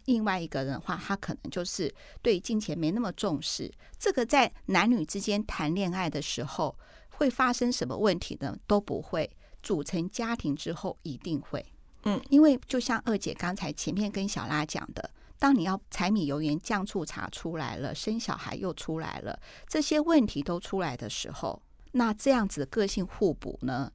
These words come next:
Speaker 1: 就不是以前的甜蜜，而是非常大的灾难。我有一个好朋友哦，他因为家教很严，所以父母都会规定说，
Speaker 2: 嗯。
Speaker 1: 吃饭的时候，就是该吃饭的时候就该吃饭，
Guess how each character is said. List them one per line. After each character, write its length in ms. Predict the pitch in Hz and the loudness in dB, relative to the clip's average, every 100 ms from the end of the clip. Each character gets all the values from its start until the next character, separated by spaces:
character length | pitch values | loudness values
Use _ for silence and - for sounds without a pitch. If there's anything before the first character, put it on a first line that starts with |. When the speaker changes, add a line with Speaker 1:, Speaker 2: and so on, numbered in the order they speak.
| - - - | -14 -20 -2
Speaker 1:
就 100 | - | 0
不 180 | 285 190 | 2 0
是 220 | - 269 - | 0 0 -4
以 200 | 196 - - | -8 -6 -2
前 260 | - 135 | 0 2
的 120 | 180 | 0
甜 320 | - - 147 160 | -4 -4 -4 -4
蜜， 280 | 170 156 - - - | -4 -6 -8 -16 -6
而 200 | - 165 | 0 0
是 300 | 208 - 208 | 0 -2 -4
非 400 | - - 196 196 | -6 2 4 4
常 260 | 214 - 147 | 0 -2 -2
大 240 | - 156 | 0 0
的 140 | - - - | -2 -8 -2
灾 260 | 151 143 | 0 2
难。 280 | 147 156 - - - - - - | 0 -2 -4 -12 -20 -20 -8 2
我 100 | 285 | 4
有 80 | |
一 80 | 165 | 4
个 100 | 156 | 0
好 200 | 185 - | -2 -4
朋 140 | - - 143 | -4 -4 -4
友 120 | - | -6
哦， 300 | - - - - - - | -8 -10 -12 -18 -12 -2
他 280 | 269 269 | 4 6
因 200 | 277 262 | 8 8
为 220 | 262 247 208 | 6 4 0
家 240 | - 220 | -2 0
教 160 | 214 185 | 2 0
很 360 | 180 160 - | 0 -6 -6
严， 200 | 113 - - - - | -6 -6 -12 -18 0
所 100 | 214 | 4
以 60 | 269 | 4
父 200 | - 285 | 2 0
母 180 | 156 | 0
都 200 | - 170 | 0 -2
会 140 | 202 190 | 0 -2
规 200 | 196 190 | 0 0
定 180 | 196 185 | -2 -4
说， 240 | 180 170 | -4 -4
Speaker 2:
嗯。 60 | - - - | -6 -16 -6
Speaker 1:
吃 240 | - 285 | 0 2
饭 240 | 277 269 185 | 4 4 2
的 80 | |
时 220 | 151 - 151 | 0 -4 -4
候， 260 | 196 156 | -4 -4
就 100 | - | -4
是 120 | 208 | -6
该 180 | 202 247 | -2 -2
吃 200 | 262 262 | -2 -4
饭 200 | 247 226 | -2 -2
的 100 | 156 | -2
时 120 | - | -4
候 60 | 147 | -6
就 160 | 165 151 | -6 -8
该 180 | - 170 | -6 -6
吃 240 | - 147 156 | -4 -6 -4
饭， 240 | - | -4